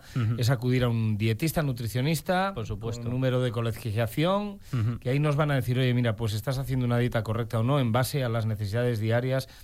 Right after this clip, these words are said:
Speaker 1: Eso es.
Speaker 2: electrolitos, minerales, micro y macronutrientes,
Speaker 1: Exacto, eso
Speaker 2: y a
Speaker 1: es.
Speaker 2: tu peso y a tus condiciones", y más si ya tenemos, pues, yo qué sé, imagínate, ¿no? Eh, el colesterol, que se llama comúnmente colesterol,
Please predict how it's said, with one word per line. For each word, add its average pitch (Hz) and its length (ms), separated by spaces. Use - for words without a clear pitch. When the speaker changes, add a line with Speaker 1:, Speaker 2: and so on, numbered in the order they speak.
Speaker 1:
Eso 110 240
es. 101 80
Speaker 2:
electrolitos, 113 840
minerales, 110 720
micro 117 380
y 113 40
macronutrientes, 117 1080
Speaker 1:
Exacto, - 400
eso 107 200
Speaker 2:
y 113 120
a - 20
Speaker 1:
es. 107 60
Speaker 2:
tu 104 140
peso 165 320
y 170 40
a 131 80
tus 110 140
condiciones", 156 640
y 120 140
más 147 180
si 151 140
ya 139 100
tenemos, 143 460
pues, 92 220
yo 95 100
qué 92 100
sé, 110 120
imagínate, 98 640
¿no? 101 240
Eh, 92 400
el 90 100
colesterol, 104 1000
que 92 140
se 90 240
llama 110 280
comúnmente 107 420
colesterol, 104 560